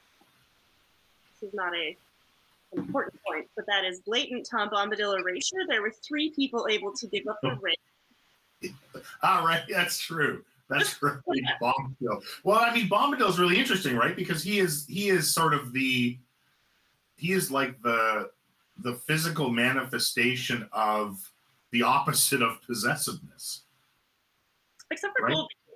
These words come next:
Speaker 1: He does
Speaker 2: Okay,
Speaker 1: kind
Speaker 2: except for, okay, except for, except for Goldberry. But you wonder if, you, sometimes you want, okay, I mean, you're right, and I don't wanna, I don't
Speaker 1: Um,
Speaker 2: wanna, right? But there,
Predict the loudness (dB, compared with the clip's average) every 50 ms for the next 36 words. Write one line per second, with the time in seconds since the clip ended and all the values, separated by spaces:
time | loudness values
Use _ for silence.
0 | -20 _ -10 -6 -2 -2 -2 0 0 -2 -2 0 0 0 0 0 -2 -4 -4 -4
1 | -4 -4 -2 0 0 0 0 0 0 -2 -2 -2 -2 -4 -4 -4 -4 -4 -4 -2
2 | -2 -2 -2 -2 -4 -2 -2 0 0 0 0 0 -2 -2 -2 -4 -6 -6 -2 -2
3 | 0 0 2 2 2 4 4 4 4 2 2 0 -2 -8 -12 -12 -8 -4 -2 -2
4 | -2 -2 0 0 2 2 2 2 2 2 2 2 2 0 0 0 -2 -2 0 0
5 | 0 0 2 2 2 0 0 -4 -10 -8 -6 -2 0 0 2 2 2 2 2 0
6 | -4 -8 -4 0 2 2 2 2 0 0 -2 -2 -2 -2 -4 -4 -4 -4 -4 -4
7 | _ 2 4 4 4 4 4 4 4 4 2 -2 -10 _ _ _ -12 -12 -12 -12
8 | _ _ _ _ 0 2 2 2 2 0 -8 -14 -8 -2 0 2 4 4 4